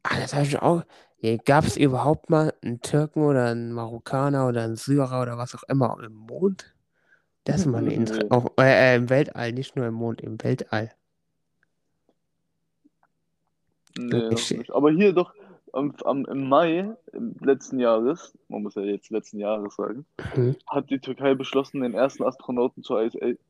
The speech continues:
Speaker 2: I S S zu schicken.
Speaker 1: <laughs> Ich bin gespannt, Alter, ob die's
Speaker 2: Alter.
Speaker 1: durchziehen.
Speaker 2: Die machen da oben Dönerladen <laughs> auf.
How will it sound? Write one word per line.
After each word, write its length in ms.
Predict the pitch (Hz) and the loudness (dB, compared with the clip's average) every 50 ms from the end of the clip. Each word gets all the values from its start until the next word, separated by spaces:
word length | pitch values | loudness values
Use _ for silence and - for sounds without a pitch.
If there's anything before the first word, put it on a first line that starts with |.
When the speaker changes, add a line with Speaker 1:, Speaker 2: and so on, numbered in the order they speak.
| _ - | _ 0
Speaker 2:
I 60 | 120 123 | 2 2
S 160 | 120 120 - | 2 0 -2
S 220 | - - - - _ | -10 -14 -14 -14 _
zu 120 | - 127 | -20 -20
schicken. 340 | - - 107 - - - - _ - _ _ _ _ _ _ _ _ _ _ _ - - - - _ | -12 -12 -12 -12 -12 -20 -20 _ -20 _ _ _ _ _ _ _ _ _ _ _ -20 -20 -20 -16 _
Speaker 1:
<laughs> 0 | |
Ich 400 | - 180 - - 180 113 127 127 | -8 -2 4 4 6 6 6 6
bin 180 | 127 123 113 113 | 6 6 6 6
gespannt, 600 | 117 113 - - - - 123 123 120 117 - - | 6 4 4 2 4 6 6 8 8 6 6 6
Alter, 440 | - 107 104 - - 104 104 113 - - - - _ _ _ - - | 6 6 6 6 4 4 4 4 2 -2 -12 -20 _ _ _ -4 0
ob 160 | - 117 - - | 0 0 4 4
die's 180 | 123 117 110 - | 4 4 4 4
Speaker 2:
Alter. 140 | - 123 | 4 4
Speaker 1:
durchziehen. 520 | 117 117 113 - - - 123 107 107 127 - - - - | 4 4 2 0 -2 -2 -2 -2 -2 -4 -8 -10 -6 -4
Speaker 2:
Die 40 | 156 | -2
machen 300 | 143 156 190 180 185 156 | 2 4 4 4 4 4
da 80 | 151 139 | 4 6
oben 340 | 139 147 151 143 147 143 127 | 6 6 4 4 0 -2 0
Dönerladen 640 | 147 160 165 160 156 143 139 139 139 143 135 143 | 0 2 2 2 2 2 2 2 2 2 0 -2
<laughs> 140 | - - - | -4 -2 -2
auf. 300 | 185 180 - - 190 190 | -2 -2 0 -4 -4 -4